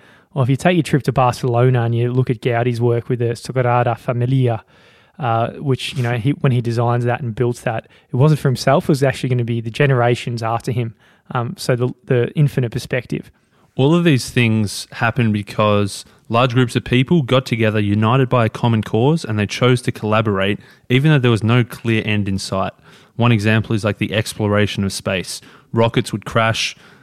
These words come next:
Speaker 2: they'd try again. They'd try a different way. If it crashed again, they'd try something else.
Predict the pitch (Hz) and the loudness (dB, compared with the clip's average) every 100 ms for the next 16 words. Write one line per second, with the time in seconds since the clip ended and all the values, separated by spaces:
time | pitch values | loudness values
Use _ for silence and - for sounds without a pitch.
0 | _ 107 95 107 95 95 98 95 92 - | _ -4 -2 0 0 0 -2 -2 -4 -6
1 | 98 104 95 107 - 107 107 104 98 - | -2 0 0 -2 -2 0 2 2 0 -4
2 | 107 - 113 104 - 104 110 104 95 - | -8 -4 -2 -2 -4 0 0 0 -2 -2
3 | 101 - - 101 98 95 - | -2 -4 -8 -8 -6 -8 -10